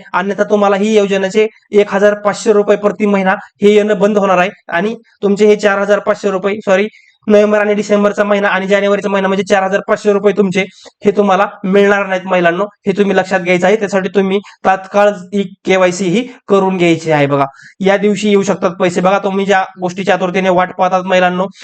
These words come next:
चार हजार पाचशे रुपये नेमकं तुमच्या अकाउंटला कधी येणार हे मी तुम्हाला सांगतो. बघा, लाडकी बहीण योजनेत महिलांच्या खात्यात चौदा जानेवारीपूर्वी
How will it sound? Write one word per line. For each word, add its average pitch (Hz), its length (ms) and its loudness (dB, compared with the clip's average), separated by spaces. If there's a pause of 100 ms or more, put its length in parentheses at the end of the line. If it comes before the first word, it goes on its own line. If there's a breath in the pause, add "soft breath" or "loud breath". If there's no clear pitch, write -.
(200 loud breath)
चार 175 160 2
हजार 180 300 -2
पाचशे 185 300 -2
रुपये 190 220 0
नेमकं 190 360 -2
तुमच्या 190 280 -2
अकाउंटला 185 380 -2 (100)
कधी 202 200 2
येणार 175 220 2
हे 175 120 -4
मी 175 100 -4
तुम्हाला 180 240 0
सांगतो. 175 280 -4
बघा, 175 180 0 (280 loud breath)
लाडकी 185 300 0
बहीण 196 220 2
योजनेत 196 380 0
महिलांच्या 190 480 0
खात्यात 190 340 -4
चौदा 190 200 -2
जानेवारीपूर्वी 190 600 -2